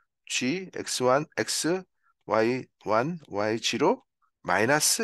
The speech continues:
expectation of 이렇게 되겠죠. 예, 그러니까 이렇게 해줌으로써 이제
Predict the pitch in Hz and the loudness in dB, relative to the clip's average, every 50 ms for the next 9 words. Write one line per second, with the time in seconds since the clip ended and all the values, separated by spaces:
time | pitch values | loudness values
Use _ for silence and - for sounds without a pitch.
0 | - - 110 - - - - - - 131 110 113 131 101 90 71 67 73 - - | -4 -4 -4 -4 -4 -6 -8 -6 -4 -4 -2 -2 -2 -4 -4 -6 -8 -10 -10 -8
1 | - 95 - - - - - - _ _ _ _ _ _ _ _ _ _ _ _ | -8 -10 -10 -10 -14 -14 -14 -14 _ _ _ _ _ _ _ _ _ _ _ _
2 | _ _ _ _ _ _ _ _ _ _ _ _ _ _ _ _ _ _ _ _ | _ _ _ _ _ _ _ _ _ _ _ _ _ _ _ _ _ _ _ _
3 | _ _ _ _ _ - 120 113 - - - - 143 - - - - 131 - - | _ _ _ _ _ -10 -8 -8 -8 -8 -8 -10 -8 -2 -2 0 0 0 0 0
4 | - 196 190 180 185 175 175 170 156 - - 226 247 277 - _ _ - - - | 2 0 2 2 2 2 4 4 4 4 6 6 4 4 0 _ _ -20 -20 -20
5 | - - - - - 131 127 - - 156 151 135 | -20 -20 -18 -12 -8 -8 -2 2 4 4 4 4